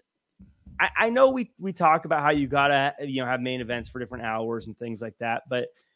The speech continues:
I was a little shocked that this was the hour one main event, so to speak, the nine o'clock, and not the actual show main event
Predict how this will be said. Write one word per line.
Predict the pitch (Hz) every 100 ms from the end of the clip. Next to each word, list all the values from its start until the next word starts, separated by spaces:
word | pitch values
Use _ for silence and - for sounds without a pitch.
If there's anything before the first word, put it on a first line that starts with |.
| _ _ 151
I | 226
was | 349 285
a |
little | 233 226 220
shocked | - 196 190 - 160
that | 156 139
this | 147 180 - - - _ _ -
was | 160 165 127
the | 156 -
hour | 147 165 156 147
one | 127 151 160 123 113 - _ _ _ -
main | 139 131 123
event, | 113 104 104 110 _
so | - 120
to | 107
speak, | - 104 95
the | 127
nine | 139 151
o'clock, | - 156 147 127
and | 127
not | 135 135
the | 139 131 123 -
actual | 123 131 - 131
show | - 135 123
main | 117 117
event | 110 120 143